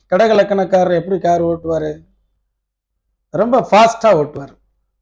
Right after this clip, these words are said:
வேகம், வேகம், வேகம், வேகம். கடக லக்கணம்னா யார் யாரெல்லாம் இருக்கிறீங்களோ கமெண்ட்ஸ்ல போடுங்க. கடக லக்கணக்காரங்க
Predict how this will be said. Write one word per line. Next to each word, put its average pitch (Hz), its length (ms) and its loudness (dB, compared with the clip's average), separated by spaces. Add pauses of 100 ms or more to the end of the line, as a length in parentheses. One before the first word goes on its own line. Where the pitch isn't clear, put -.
(100)
வேகம், 208 420 4
வேகம், 202 320 2
வேகம், 208 340 2
வேகம். 202 340 2
கடக 196 260 2
லக்கணம்னா 196 480 0
யார் 180 240 4
யாரெல்லாம் 196 280 4
இருக்கிறீங்களோ 175 420 -6 (180)
கமெண்ட்ஸ்ல 180 420 -6
போடுங்க. 156 260 -10 (1160)
கடக 175 260 2
லக்கணக்காரங்க 175 680 0